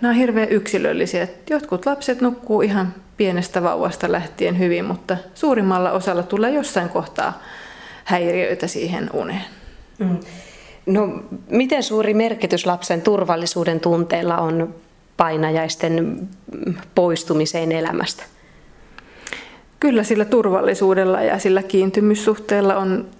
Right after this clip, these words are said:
Speaker 1: tosi tärkeä merkitys. Ja just se, että, että lapsella olisi pienestä pitäen semmoinen kokemus, että on se turvallinen aikuinen, kenen kanssa voi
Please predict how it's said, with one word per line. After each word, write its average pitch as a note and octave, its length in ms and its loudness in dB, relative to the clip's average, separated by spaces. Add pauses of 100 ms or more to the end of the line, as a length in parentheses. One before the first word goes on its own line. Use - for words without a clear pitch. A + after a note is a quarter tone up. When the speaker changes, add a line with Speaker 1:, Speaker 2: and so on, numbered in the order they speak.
(160)
Speaker 1:
tosi F#3+ 240 2
tärkeä G3 600 -2
merkitys. F#3+ 640 0
Ja A3 80 0
just G#3 260 2
se, G3 160 2
että, F#3 280 -4 (920)
että - 420 -2
lapsella F#3+ 380 2
olisi F#3 240 -2
pienestä F#3+ 440 2
pitäen A3 380 0
semmoinen F#3 380 2
kokemus, G3 560 0
että - 380 -4 (380)
on G#3 240 2
se A3+ 140 0
turvallinen G#3+ 720 4
aikuinen, F#3+ 500 2
kenen F#3 240 0
kanssa F3+ 460 -2
voi F3+ 380 0